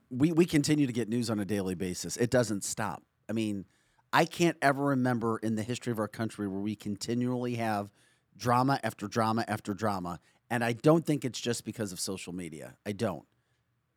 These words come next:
But now we know about things because of social media, which is a fantastic situation. Uh,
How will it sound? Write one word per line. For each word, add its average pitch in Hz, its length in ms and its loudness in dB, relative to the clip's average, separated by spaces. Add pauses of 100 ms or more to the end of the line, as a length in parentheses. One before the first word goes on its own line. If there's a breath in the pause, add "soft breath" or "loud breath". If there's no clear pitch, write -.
(120)
But 160 360 8
now 131 280 4
we 127 200 -2
know 123 560 8
about 107 320 -2
things 101 280 -4
because 113 340 -2
of 104 100 -4
social 87 340 -8
media, 90 320 -6
which 101 300 -4
is 101 200 -4
a 98 140 -6
fantastic 107 960 -10
situation. 87 800 -12 (520)
Uh, 110 260 2